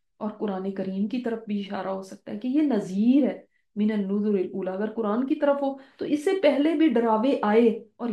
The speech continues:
ये भी एक डरावा है कि तुम, warning है, यानी ये ज-, इसमें warnings हैं, इसके अंदर इंसान को खबरदार करने का सामान है कि देखो ये लो-, कौमें हलाक हो गई इन्हीं कामों की वजह से, तुम लोग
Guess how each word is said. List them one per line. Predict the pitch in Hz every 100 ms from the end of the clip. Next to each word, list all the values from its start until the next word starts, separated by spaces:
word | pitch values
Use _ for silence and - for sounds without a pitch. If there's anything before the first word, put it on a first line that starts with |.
| 196
ये |
भी | 196 208
एक | 208
डरावा | 190 202 208 208
है | 220 _ _ _ _ _
कि | 269
तुम, | 262 294 294 294 - _ _ -
warning | - 214 185 208 226 262 311 247
है, | 190
यानी | 196 190
ये | 226 294 254
ज-, |
इसमें | 240 - 254 - 302
warnings | 254 214 220 240 294 277
हैं, | 226 208
इसके | - 269 -
अंदर | 269 233 254
इंसान | 277 240 - 220 226 262
को | - 254
खबरदार | 233 208 208 180 196 233
करने | 240 233 247
का | 277
सामान | 269 240 214 214 226
है | 285
कि | 302
देखो | 254 254 247 320
ये | 302 302
लो-, | 262 247
कौमें | - 247 269 285
हलाक | 226 214 233 240
हो | 254
गई | 247 269 - _ _ -
इन्हीं | 294 285 311
कामों | 285 240 254 247
की | 269
वजह | 240 226
से, | 220 233
तुम | - 269 262
लोग | 294 359 294 -